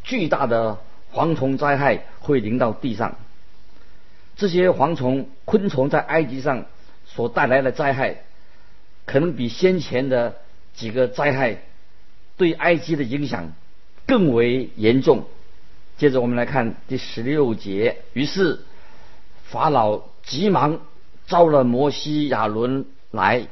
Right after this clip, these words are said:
说：“我得罪耶和华你们的神，又得罪了你们。”他好像很谦卑啊，再一次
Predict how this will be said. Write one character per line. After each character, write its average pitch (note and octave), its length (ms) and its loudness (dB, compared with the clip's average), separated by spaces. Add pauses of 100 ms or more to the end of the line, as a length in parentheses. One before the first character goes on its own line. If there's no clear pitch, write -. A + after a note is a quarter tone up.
(420)
说 D#3+ 480 8 (640)
：“我 B2+ 240 8
得 C#3 240 10
罪 D3+ 300 6
耶 C#3 180 8
和 C#3 220 10
华 A#2 280 6
你 A2+ 200 4
们 A#2 160 4
的 A#2 100 4
神， G#2 460 0 (400)
又 F3+ 240 12
得 C3 220 8
罪 C#3 160 4
了 A#2+ 120 8
你 G2+ 220 0
们。” G2+ 260 0 (1040)
他 - 140 -2
好 A2+ 100 0
像 A2+ 100 -2
很 G2+ 140 -4
谦 B2 240 2
卑 A#2+ 260 0
啊， F#2+ 140 -8
再 C3 160 0
一 B2+ 80 0
次 A2+ 320 -6